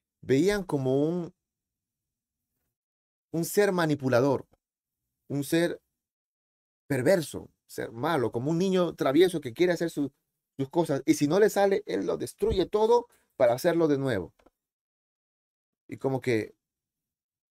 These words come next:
no le importa por eso hacer una inundación, un diluvio que lo barra con todo. No le importa por eso de,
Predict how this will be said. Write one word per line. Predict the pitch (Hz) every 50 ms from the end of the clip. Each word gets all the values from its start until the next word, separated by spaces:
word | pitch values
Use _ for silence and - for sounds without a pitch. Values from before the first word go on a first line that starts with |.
| _ _ _ _ _ _ _ _ -
no | - 131 135 147
le | 151 143
importa | 135 117 - 160 156 - 147 -
por | - 120 123
eso | 165 190 180 - 180 175 - - _ _ _ _ _ _ _ _ _ _ -
hacer | 117 - 147 143
una | 147 147 143 139
inundación, | 139 135 131 127 113 110 101 - - 156 151 147
un | 131
diluvio | 120 117 143 170 156 156 147
que | 147 113
lo | 107 98
barra | 107 110 107 110 -
con | - 95 95
todo. | - 151 180 170 156 147 - _ _ _ _ _ _
No | - 123 131 135 135
le | 135 127 123 123
importa | 120 110 - 135 156 156 147 - 147 139 135
por | 120 123 156
eso | 185 180 180 180 180 180 180 _ _ _ _ _ _ _ _ _ -
de, | - 110 120 123 117 117 113 110 107 107 -